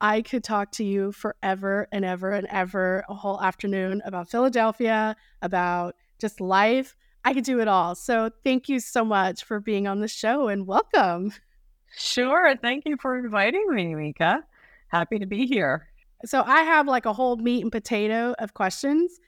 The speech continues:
Speaker 1: and I'm gonna dive down in.
Speaker 2: Dive in, hon.
Speaker 1: Let's do it.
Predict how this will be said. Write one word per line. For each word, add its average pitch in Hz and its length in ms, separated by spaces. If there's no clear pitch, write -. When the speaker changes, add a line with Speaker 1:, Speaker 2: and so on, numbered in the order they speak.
Speaker 1:
and 196 400
I'm 202 180
gonna 220 180
dive 202 560
down 214 240
in. 262 340
Speaker 2:
Dive 208 280
in, 170 340
hon. 147 180
Speaker 1:
Let's 175 200
do 254 220
it. 247 180